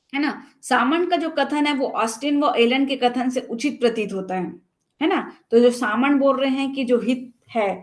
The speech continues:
आपका का-, हितों की जो कानूनी रक्षा है वो वैध तभी होगी जब उसको कानूनी मान्यता प्राप्त होगी।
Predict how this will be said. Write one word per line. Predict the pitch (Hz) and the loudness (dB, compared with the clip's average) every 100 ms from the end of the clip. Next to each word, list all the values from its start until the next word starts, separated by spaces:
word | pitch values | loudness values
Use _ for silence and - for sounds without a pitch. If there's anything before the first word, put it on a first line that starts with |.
| - - | -14 -6
आपका | 220 220 220 | -4 0 -2
का-, | 220 214 208 | 0 -2 -2
हितों | 196 247 262 269 | -2 2 6 4
की | 285 | 4
जो | 262 269 | 0 0
कानूनी | 240 214 233 262 | 0 2 2 2
रक्षा | 247 233 262 | 2 0 0
है | 247 | 0
वो | 247 233 | 2 2
वैध | 208 233 233 247 | 2 2 2 0
तभी | 247 | 4
होगी | 254 233 254 | 4 4 0
जब | 247 240 | 0 0
उसको | 226 233 254 | 0 -4 -4
कानूनी | 233 220 226 277 | 0 2 4 4
मान्यता | 262 226 220 220 214 | 4 0 -2 -2 -2
प्राप्त | 214 196 196 | -2 -4 -4
होगी। | 196 190 214 311 | -8 -6 -4 -2